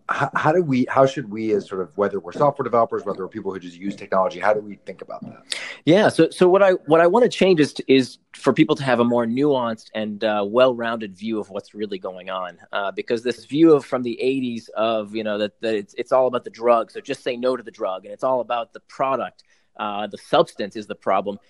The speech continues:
Speaker 2: is just not true. That if you have deeper issues going on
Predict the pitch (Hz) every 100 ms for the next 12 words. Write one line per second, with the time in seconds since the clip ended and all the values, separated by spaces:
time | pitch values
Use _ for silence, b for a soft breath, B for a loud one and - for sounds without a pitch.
0 | _ 127 131 - 185 170 135 - - 175
1 | 120 - _ - 107 117 117 120 117 147
2 | 214 196 180 151 165 - 143 147 135 -
3 | 120 110 117 110 90